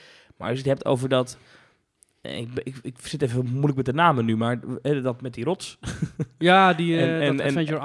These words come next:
Speaker 2: Isle, zeg maar,
Speaker 1: eh,
Speaker 2: die
Speaker 1: Adventure Island en,
Speaker 2: gedeelten,
Speaker 1: en,
Speaker 2: ja.
Speaker 1: en, en die, die, die,
Speaker 2: Die
Speaker 1: die,
Speaker 2: watervallen en
Speaker 1: die
Speaker 2: die,
Speaker 1: watervallen,
Speaker 2: die,
Speaker 1: die
Speaker 2: die
Speaker 1: speelplaats,
Speaker 2: wakkerbruggen en de, ja.
Speaker 1: die rot-, die rotsen waar je doorheen kan, die grotten
Speaker 2: Ja,
Speaker 1: waar je doorheen kan.
Speaker 2: ja. Davy Jones Lock
Speaker 1: Dat
Speaker 2: is dat.
Speaker 1: mist, dat, dat heb ik niet gezien in, in, in, eh,
Speaker 2: Nee.
Speaker 1: in, eh, in Orlando.
Speaker 2: Ja,
Speaker 1: Heb ik
Speaker 2: het
Speaker 1: ook
Speaker 2: zou,
Speaker 1: niet gezien in
Speaker 2: het zou
Speaker 1: Californië.
Speaker 2: misschien een soort vervanging kunnen zijn van wat we daar kennen als Tom Sawyer's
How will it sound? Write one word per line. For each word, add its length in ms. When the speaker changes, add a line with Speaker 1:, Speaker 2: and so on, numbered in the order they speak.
Speaker 2:
Isle, 220
zeg 120
maar, 100
Speaker 1:
eh, 80
Speaker 2:
die 100
Speaker 1:
Adventure 360
Island 180
en, 40
Speaker 2:
gedeelten, 240
Speaker 1:
en, 80
Speaker 2:
ja. 60
Speaker 1:
en, 20
en 60
die, 120
die, 140
die, 180
Speaker 2:
Die 120
Speaker 1:
die, 80
Speaker 2:
watervallen 640
en 120
Speaker 1:
die 0
Speaker 2:
die, 140
Speaker 1:
watervallen, 540
Speaker 2:
die, 100
Speaker 1:
die 80
Speaker 2:
die 100
Speaker 1:
speelplaats, 480
Speaker 2:
wakkerbruggen 360
en 60
de, 60
ja. 220
Speaker 1:
die 200
rot-, 280
die 100
rotsen 340
waar 120
je 60
doorheen 220
kan, 160
die 100
grotten 240
Speaker 2:
Ja, 60
Speaker 1:
waar 100
je 60
doorheen 200
kan. 340
Speaker 2:
ja. 140
Davy 120
Jones 300
Lock 300
Speaker 1:
Dat 100
Speaker 2:
is 60
dat. 100
Speaker 1:
mist, 280
dat, 180
dat 140
heb 140
ik 160
niet 140
gezien 340
in, 220
in, 240
in, 360
eh, 100
Speaker 2:
Nee. 460
Speaker 1:
in, 300
eh, 320
in 120
Orlando. 320
Speaker 2:
Ja, 60
Speaker 1:
Heb 60
ik 140
Speaker 2:
het 0
Speaker 1:
ook 60
Speaker 2:
zou, 140
Speaker 1:
niet 80
gezien 100
in 80
Speaker 2:
het 100
zou 40
Speaker 1:
Californië. 280
Speaker 2:
misschien 280
een 120
soort 500
vervanging 640
kunnen 220
zijn 240
van 140
wat 180
we 100
daar 220
kennen 260
als 200
Tom 200
Sawyer's 360